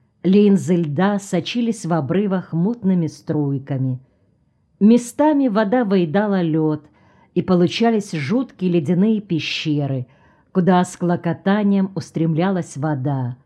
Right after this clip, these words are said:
Ледяной темной сыростью несло из этих пещер,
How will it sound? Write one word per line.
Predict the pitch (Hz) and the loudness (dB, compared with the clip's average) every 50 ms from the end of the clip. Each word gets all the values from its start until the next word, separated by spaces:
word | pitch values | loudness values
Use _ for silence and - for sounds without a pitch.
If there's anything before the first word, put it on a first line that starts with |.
| _ _ _ _ _ _ _ _ _ _ _ _ _ _ _ _ - | _ _ _ _ _ _ _ _ _ _ _ _ _ _ _ _ 0
Ледяной | 185 185 214 214 165 143 196 202 185 190 196 208 220 220 226 220 | 2 4 4 4 2 4 4 4 6 6 6 6 4 4 2 0
темной | 214 - - - 247 277 277 262 247 240 233 220 180 | -2 -6 -4 0 0 2 4 4 4 4 4 4 0
сыростью | - - - - - 196 208 214 208 196 190 - - - 175 190 190 175 - - _ _ _ _ _ - | -2 -6 -6 -2 0 2 2 2 0 0 -2 -6 -8 -4 -2 -2 -2 -2 -4 -10 _ _ _ _ _ 2
несло | 185 202 214 208 202 - 220 226 262 285 | 4 6 6 4 2 0 0 2 2 2
из | 277 247 185 135 | 2 0 0 0
этих | 202 208 202 214 196 - - | -2 -2 -2 -4 -8 -10 -8
пещер, | - 185 170 151 - - - - 156 156 147 147 139 135 135 - | -4 -4 -4 -4 -4 -8 -6 -4 -2 -2 0 0 -2 -4 -6 -8